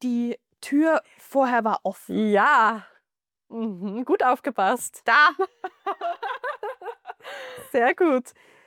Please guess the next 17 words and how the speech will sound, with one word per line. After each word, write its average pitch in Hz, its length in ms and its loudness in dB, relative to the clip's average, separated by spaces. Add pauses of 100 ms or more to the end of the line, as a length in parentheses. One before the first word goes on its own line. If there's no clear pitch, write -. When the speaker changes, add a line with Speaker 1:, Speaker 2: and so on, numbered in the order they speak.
(160)
Speaker 2:
Genau. 294 520 2 (220)
Ähm, 214 600 2
ihm 233 140 2
fiel 294 240 -2
ja 262 160 0
auf, 214 260 0
dass - 500 -10 (180)
das - 460 -8 (160)
Scheunentor 233 880 2
offen 208 340 -2
stand. 208 560 -2
Er 202 140 0
ging 240 220 2
ja 226 100 2
nicht 208 220 -2
hinein, 196 440 0
er, 196 240 -2